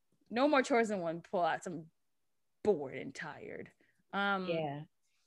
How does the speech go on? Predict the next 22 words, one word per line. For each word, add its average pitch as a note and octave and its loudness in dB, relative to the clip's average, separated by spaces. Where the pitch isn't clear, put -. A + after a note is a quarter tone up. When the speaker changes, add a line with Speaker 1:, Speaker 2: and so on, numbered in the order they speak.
Speaker 2:
Well, C4 12
I D4+ 12
actually F#4+ 8
want D#4 12
to D#4 4
add A#3+ 12
in B3 10
the G#3+ 2
trope A3+ 10
of, G#3 0
like, G3+ 10
I'm G#3+ 6
tired B3+ 12
of D#4 6
the C4+ 8
trope, A3+ 8
like, G3 10
of F#3+ 2
the F3+ 2
female A3+ 10
cast G3+ 8
member A#3+ 6